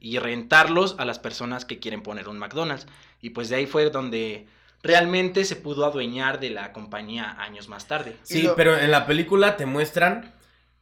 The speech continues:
Speaker 2: que ve una buena idea, que realmente era una buena idea, de ahí surge la comida rápida, convence con labia, porque, pues, era bueno hablando,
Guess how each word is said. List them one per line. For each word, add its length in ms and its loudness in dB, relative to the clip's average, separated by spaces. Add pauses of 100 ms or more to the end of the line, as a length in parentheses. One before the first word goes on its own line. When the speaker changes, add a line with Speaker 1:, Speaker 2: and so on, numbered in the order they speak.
(140)
Speaker 2:
que 680 0
ve 220 2
una 240 6
buena 400 2
idea, 460 2
que 100 -12
realmente 420 -4
era 80 -4
una 140 -4
buena 240 -4
idea, 500 -6
de 200 -10
ahí 160 -6
surge 320 -12
la 160 -6
comida 280 -6
rápida, 540 -8 (840)
convence 1000 0 (840)
con 760 -4
labia, 500 2
porque, 280 -10
pues, 220 -16
era 160 -2
bueno 240 -8
hablando, 600 -4